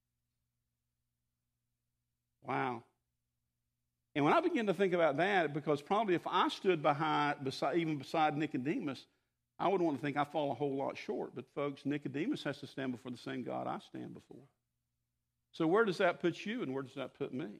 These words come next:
You see, Jesus says the fields are wide and the harvest. And I, I, I think that Jesus says, you know, the first field you need to start looking in is right here.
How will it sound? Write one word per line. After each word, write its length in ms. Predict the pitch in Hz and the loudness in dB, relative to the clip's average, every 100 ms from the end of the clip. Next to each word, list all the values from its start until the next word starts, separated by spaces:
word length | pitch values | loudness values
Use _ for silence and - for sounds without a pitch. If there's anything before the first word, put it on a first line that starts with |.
| - _ _ _ _ _ _ _ | -20 _ _ _ _ _ _ _
You 100 | 202 | -2
see, 160 | 233 160 | 0 0
Jesus 360 | 175 277 175 | 0 -2 -4
says 220 | - 165 | 0 0
the 100 | 160 | 0
fields 340 | 151 170 180 165 | 0 4 4 2
are 100 | 175 | 0
wide 360 | 160 170 190 | 2 4 2
and 100 | 180 | 2
the 80 | 175 | 0
harvest. 460 | 143 190 247 127 - | 0 0 0 -4 -4
And 80 | 143 | -2
I, 320 | 151 160 170 | -2 -2 -2
I, 60 | 165 | -4
I 20 | |
think 280 | - 180 156 | -2 -4 -2
that 140 | 156 - _ 131 | -6 -8 _ -4
Jesus 360 | 185 240 170 | -4 0 0
says, 200 | 170 151 | 0 2
you 80 | 165 | 2
know, 80 | 147 | 2
the 80 | 147 | 2
first 320 | 190 202 - | 0 -2 0
field 260 | 196 202 | 0 0
you 60 | 151 | 2
need 140 | 156 | 0
to 60 | 139 | 0
start 200 | 160 - | -2 0
looking 280 | 170 226 139 | 0 0 -2
in 140 | 135 | -2
is 100 | 139 | -4
right 240 | 151 156 147 | -2 -2 -2
here. 280 | 240 - | -4 -6